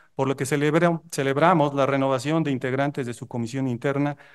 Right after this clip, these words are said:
y las actividades que ha desarrollado en este año.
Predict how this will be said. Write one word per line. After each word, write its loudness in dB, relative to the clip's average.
y -2
las 0
actividades -4
que -4
ha -2
desarrollado -6
en -2
este -10
año. -20